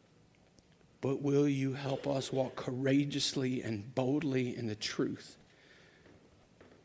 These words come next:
Not being jerks just to be jerks, but with the compassion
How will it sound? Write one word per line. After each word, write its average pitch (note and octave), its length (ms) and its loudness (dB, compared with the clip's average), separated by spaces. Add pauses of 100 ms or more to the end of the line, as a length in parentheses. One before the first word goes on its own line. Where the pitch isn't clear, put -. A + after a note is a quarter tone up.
(920)
Not C3 180 -2
being A2+ 280 2
jerks A2+ 360 2
just - 220 -4
to A2+ 60 -6
be A2 120 -4
jerks, G#2+ 720 -4 (2500)
but B2 120 -2
with A#2+ 180 -2
the A#2+ 60 -2
compassion C3+ 960 -2